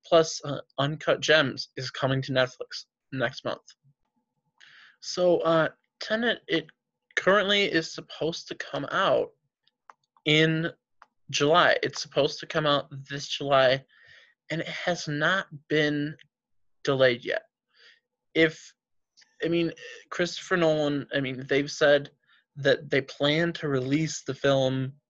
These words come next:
if theaters are open in July, but I just don't understand. I think the movie looks amazing, but I just do not understand how you can release it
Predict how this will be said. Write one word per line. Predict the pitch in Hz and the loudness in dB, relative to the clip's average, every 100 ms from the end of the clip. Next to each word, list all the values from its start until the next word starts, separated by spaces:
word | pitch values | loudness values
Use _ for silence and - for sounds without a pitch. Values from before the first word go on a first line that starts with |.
| _ _ _ _ | _ _ _ _
if | 135 139 | -8 -4
theaters | - 147 147 139 | 2 4 2 2
are | 131 - | 2 2
open | 151 - 123 | 0 -2 -8
in | 120 | -8
July, | 127 131 123 107 139 | -4 2 4 4 2
but | 110 90 - _ - - | 0 -2 -4 _ -12 -10
I | 170 | -8
just | 170 - | -8 -4
don't | 143 147 | -4 -4
understand. | 139 139 143 135 127 - - - _ _ - | -6 -6 -4 -4 -6 -16 -20 -20 _ _ -2
I | 147 | 2
think | 190 214 | 2 0
the | 170 | -2
movie | 160 143 | -2 -2
looks | 123 - | -6 -8
amazing, | 135 - - - _ _ _ 151 | -10 -12 -16 -20 _ _ _ -4
but | 147 | 2
I | 143 143 | 4 2
just | - - | -2 -4
do | 147 | -2
not | 135 135 - | 2 2 0
understand | 135 135 - 127 120 120 - - | -2 -4 -4 -4 -2 -4 -8 -4
how | - 135 135 135 | 2 4 4 2
you | 131 135 127 _ _ _ _ _ - | -2 -8 -10 _ _ _ _ _ -8
can | - 131 123 | -2 -2 -2
release | 120 123 120 - | -2 -2 -4 -6
it | 113 | -8